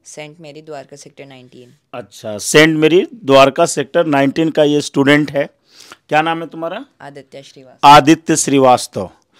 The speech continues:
Speaker 2: तो आदित्य श्रीवास्तव, कौन सा विषय आप पढ़ते हो ज़्यादा?
Speaker 1: मुझे साइंस अच्छा लगता है।
Speaker 2: साइंस अच्छा लगता है। क्या, क्या मुझे साइंस आता ही नहीं, तो मैं दो चार क्वेश्चन पूछ ही देता।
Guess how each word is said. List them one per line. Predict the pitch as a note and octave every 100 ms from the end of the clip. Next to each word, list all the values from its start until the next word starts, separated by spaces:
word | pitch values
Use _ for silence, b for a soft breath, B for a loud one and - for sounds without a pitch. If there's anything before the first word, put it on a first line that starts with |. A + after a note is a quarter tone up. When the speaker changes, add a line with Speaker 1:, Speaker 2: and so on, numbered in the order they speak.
| b b _
Speaker 2:
तो | C#3+ C#3+
आदित्य | D3+ C3+ D#3 F3
श्रीवास्तव, | E3 E3 D#3+ D3+ - E3
कौन | - D#3 D#3+
सा | E3
विषय | D#3 D3+
आप | D#3+ -
पढ़ते | D#3 C3+ E3
हो |
ज़्यादा? | D#3 D3+ F3 C4+ _ _ _
Speaker 1:
मुझे | D#3 D#3 D3 D#3 D#3
साइंस | D3+ C#3 C3+ C3+
अच्छा | B2+ -
लगता | B2 _ C#3
है। | C#3
Speaker 2:
साइंस | - C3+ D3+
अच्छा | C#3+ - C#3
लगता | B2 G#2+ G#2
है। | G2 b b -
क्या, | C3+
क्या | C3+ C#3
मुझे | C3+ C3
साइंस | - B2+ C3+
आता | B2+ A#2
ही | A#2+
नहीं, | B2+
तो | A#2
मैं | A#2+
दो | A2+
चार | A2 A#2
क्वेश्चन | A2+ A#2 A#2+
पूछ | G#2+ G#2+ F#2
ही | B2
देता। | A2+ F2+ _